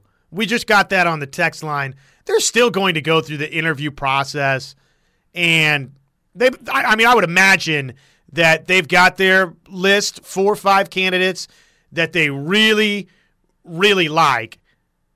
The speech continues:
and we'll see, right? Now you talk to them and you find out which guy do you, after those conversations, like the best and who wants the job. And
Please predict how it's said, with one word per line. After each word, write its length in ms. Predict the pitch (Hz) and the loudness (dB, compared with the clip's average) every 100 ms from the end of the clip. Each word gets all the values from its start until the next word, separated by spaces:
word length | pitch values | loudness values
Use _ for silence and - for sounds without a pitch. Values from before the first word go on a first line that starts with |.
| _ _ - | _ _ -2
and 640 | 180 175 175 170 160 120 _ _ _ _ _ _ _ _ _ _ _ _ _ _ _ 185 | 2 4 4 2 0 -8 _ _ _ _ _ _ _ _ _ _ _ _ _ _ _ -2
we'll 200 | 196 180 | 0 0
see, 380 | 180 147 101 - | -2 -4 -4 -6
right? 240 | 156 160 | 0 0
Now 140 | 170 180 | 2 0
you 120 | 180 | -2
talk 300 | 170 175 165 | -2 -2 -2
to 100 | 175 | -4
them 80 | 160 | -4
and 80 | 151 | -6
you 60 | |
find 320 | 139 170 156 | -4 -2 0
out 260 | 151 143 - - _ _ | 2 2 0 -8 _ _
which 240 | 156 180 - | -4 -2 2
guy 200 | 180 165 | 2 2
do 60 | |
you, 240 | 151 143 - | -2 -8 -6
after 280 | 175 175 180 | 0 0 0
those 180 | 170 165 | -4 -4
conversations, 720 | 170 170 156 - 175 156 143 | -2 -4 -4 -6 -6 -6 -8
like 240 | 151 147 - | -2 -2 -4
the 80 | |
best 380 | 139 156 170 170 | -2 0 0 0
and 120 | 143 | -8
who 100 | 131 | -6
wants 280 | 185 175 - | -4 -4 -4
the 100 | 131 | -10
job. 440 | 120 160 139 113 - _ _ _ _ | -2 0 2 -2 -8 _ _ _ _
And 460 | 320 339 302 277 | -4 2 4 2